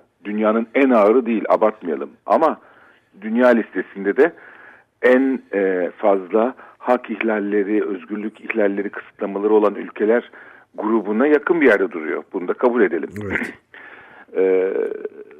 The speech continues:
Speaker 1: burada demokrat olmak kolay çünkü kendi, e, e, hak ihlalinizi dile getirdiğinizde, e, kendi mağduriyetinizi dile getirdiğinizde ve bununla ilgili, e, hak,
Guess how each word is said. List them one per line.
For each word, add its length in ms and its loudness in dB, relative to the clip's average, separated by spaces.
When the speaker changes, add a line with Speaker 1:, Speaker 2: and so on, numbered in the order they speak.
Speaker 1:
burada 360 0
demokrat 380 2
olmak 240 0
kolay 220 0
çünkü 400 -2
kendi, 480 2
e, 60 0
e, 420 0
hak 440 -4
ihlalinizi 800 2
dile 180 2
getirdiğinizde, 1000 -2
e, 340 -2
kendi 520 2
mağduriyetinizi 1000 -2
dile 180 -2
getirdiğinizde 1160 -6
ve 160 -6
bununla 240 -2
ilgili, 540 0
e, 260 -2
hak, 540 -6